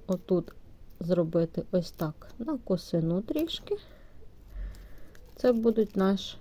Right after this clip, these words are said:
наші бантики. Тепер мені потрібно ось так зігнути і приклеїти свою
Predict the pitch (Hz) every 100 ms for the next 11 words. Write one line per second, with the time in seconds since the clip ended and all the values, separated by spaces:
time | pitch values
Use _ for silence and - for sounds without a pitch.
0 | - - - - - 208 196 - 170 175
1 | 151 135 - - - - - - - -
2 | - - - - - - - - - -
3 | - - - - - - - - - -
4 | - - 214 - - - 147 - - -
5 | - - - 185 180 170 151 - 175 175
6 | 165 160 147 147 - - 190 185 - 165
7 | 135 - - - - - - - - -
8 | - - - - - - - - - -
9 | - - - - - - 175 175 180 170
10 | 175 160 - 160 - 202 - 175 175 -
11 | 170 165 147 143 - 147 - - 160 156
12 | 160